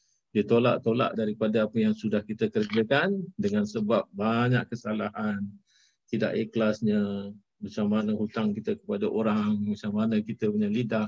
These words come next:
kita punya mata, apa sebagainya, yang akhirnya daripada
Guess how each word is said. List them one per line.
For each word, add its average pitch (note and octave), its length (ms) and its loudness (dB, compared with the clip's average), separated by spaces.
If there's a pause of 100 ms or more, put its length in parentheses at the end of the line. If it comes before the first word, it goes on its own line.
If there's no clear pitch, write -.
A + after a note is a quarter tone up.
kita - 160 -10
punya G#2 240 0
mata, A#2 480 2
apa A2+ 80 -8
sebagainya, A2+ 560 0 (560)
yang G#2+ 160 2
akhirnya A#2+ 560 2 (160)
daripada A2+ 880 2